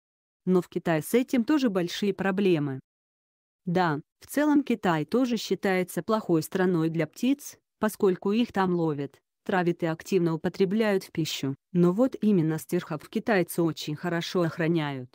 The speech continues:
Кроме того, я уже упоминал, в последние годы в Китае предпринимаются весьма серьёзные меры по охране редких видов.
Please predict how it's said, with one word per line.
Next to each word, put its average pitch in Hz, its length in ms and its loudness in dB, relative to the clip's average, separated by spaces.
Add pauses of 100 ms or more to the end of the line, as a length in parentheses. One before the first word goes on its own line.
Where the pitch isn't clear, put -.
Кроме 247 380 4
того, 139 380 -4 (180)
я 190 220 0
уже 208 200 0
упоминал, 208 640 0 (200)
в - 100 -20
последние 165 600 0
годы 196 520 0
в - 80 -20
Китае 170 380 -2
предпринимаются 185 920 2
весьма 170 380 0
серьёзные 233 640 2
меры 240 260 2
по 160 140 -4
охране 214 420 2
редких 202 440 0
видов. 151 360 -2